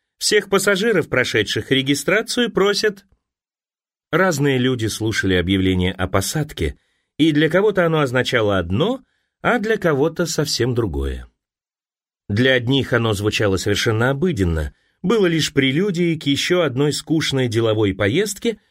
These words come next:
от которой они, будь на то их воля, с удовольствием отказались бы. Для других в нём было что-то многообещающее, манившее к приключениям,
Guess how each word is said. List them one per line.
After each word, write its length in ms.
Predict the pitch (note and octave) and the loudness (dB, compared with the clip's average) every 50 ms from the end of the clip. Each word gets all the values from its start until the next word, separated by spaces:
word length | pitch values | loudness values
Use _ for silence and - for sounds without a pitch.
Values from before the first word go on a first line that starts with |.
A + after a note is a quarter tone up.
| _ _ _ _ - | _ _ _ _ -2
от 140 | D3 D#3 D#3 | -2 0 0
которой 400 | F#3 G3+ G3 B3 B3 A3 F#3+ F3+ | 0 0 2 2 2 2 2 2
они, 200 | F3+ F#3+ G#3 G3 | 0 0 0 0
будь 220 | D#3+ F3+ F3+ F3+ | 0 0 -2 0
на 120 | D#3 C#3+ | -2 -2
то 160 | C3+ - C#3+ B2 | 0 0 0 0
их 240 | A#2 G#2+ G2+ - | 0 -2 -4 -6
воля, 280 | D3 E3 A3 A3+ F3 C3+ | -4 -2 0 0 0 0
с 140 | A2 - - | 0 0 -2
удовольствием 800 | D3 B2 B2+ A#2+ A#2 D3 F3 F3+ F3+ - - E3 D#3+ D#3+ D#3 D#3 D3+ | -2 0 0 0 2 0 0 -2 -4 -6 -4 -2 -2 -2 -2 -2 -4
отказались 580 | - - - - - A#2 E2 D#2 C#2+ C2+ C2 B1+ | -6 -10 -6 -4 -2 -2 -2 -2 -4 -6 -8 -12
бы. 180 | B1+ C#2 C#2 - _ _ _ _ _ _ _ _ _ _ _ _ _ _ _ _ _ _ | -14 -18 -20 -20 _ _ _ _ _ _ _ _ _ _ _ _ _ _ _ _ _ _
Для 300 | - A2+ A2 C3+ E3 F3 | -6 -2 0 2 2 2
других 560 | D3+ D#3+ E3+ F#3 E3 E3 A3+ B3 A3 - - | 2 2 2 2 0 0 -2 -2 -2 -4 -4
в 80 | A#2+ C3 | -2 0
нём 200 | D3+ E3+ E3+ D#3+ | 0 2 2 2
было 220 | D3+ E3+ E3 D#3 | 0 2 0 0
что-то 360 | D#3 D3+ - E3 D#3+ D#3 D#3+ | -2 0 0 -2 0 0 0
многообещающее, 1120 | D3 D3+ D3+ D3+ D3 C#3 D3 D3 C#3 D#3 D3+ - - - G#3 G3 D3+ G#2 - - - G2 F2+ | 0 0 0 0 0 0 0 0 0 -2 -4 -4 -2 -2 0 0 0 -2 -4 -4 -2 -2 0
манившее 560 | F2 F#2+ A2+ B2 D3 D#3 D3 - - C#3+ C3+ | 0 0 2 2 0 0 0 0 0 0 0
к 80 | - - | -2 -2
приключениям, 1000 | - C#3 C#3+ C#3+ C#3+ C#3+ D3+ D#3 - - A3 G#3 D#3 G2+ F2+ E2+ E2 D2+ C#2 - | -2 -2 0 0 0 0 0 0 -2 -2 0 0 0 0 0 -2 -2 -4 -4 -8